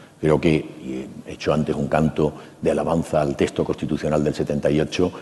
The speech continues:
que establece como la forma del Estado la monarquía parlamentaria. Por tanto, creo que solo manteniendo el respeto y la confianza en las instituciones,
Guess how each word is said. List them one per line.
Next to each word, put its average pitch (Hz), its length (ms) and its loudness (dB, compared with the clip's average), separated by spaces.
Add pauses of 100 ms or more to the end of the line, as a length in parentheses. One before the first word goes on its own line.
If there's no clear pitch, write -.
que 76 100 -6
establece 76 560 0
como 71 160 -4
la - 60 -8
forma 69 300 -6
del 69 160 -6
Estado 73 280 -2
la 76 80 2
monarquía 73 300 -2
parlamentaria. 71 600 0 (360)
Por 65 100 -6
tanto, 80 600 -2
creo 80 360 4 (300)
que 78 300 0 (400)
solo 90 520 4 (260)
manteniendo 80 1000 0
el 78 140 0
respeto 82 400 2
y 85 40 6
la 80 80 6
confianza 76 420 0
en 76 60 0
las 69 140 -4
instituciones, 85 680 2